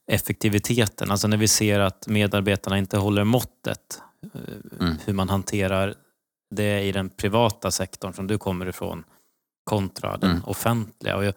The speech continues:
Speaker 1: jag, jag säger inte att vi naturligtvis ska göra så, men, men det, det, det ger ändå lite perspektiv på, på, på hur det kan se ut. Kan du inte berätta lite?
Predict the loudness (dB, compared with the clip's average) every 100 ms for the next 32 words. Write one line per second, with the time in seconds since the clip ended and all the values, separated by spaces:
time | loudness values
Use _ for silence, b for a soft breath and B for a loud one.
0 | B B B B 2 2 4 4 4 4
1 | 2 0 0 2 2 2 0 0 0 0
2 | 2 2 2 2 2 0 -2 -2 -2 0
3 | 2 2 2 4 2 0 -4 2 4 6
4 | 6 4 4 2 0 -2 -4 -2 -4 -2
5 | 0 0 -2 0 0 0 b b _ _
6 | _ -20 _ -4 0 2 2 0 2 2
7 | 2 -2 0 -2 -2 2 2 2 2 2
8 | 2 0 -2 -2 -8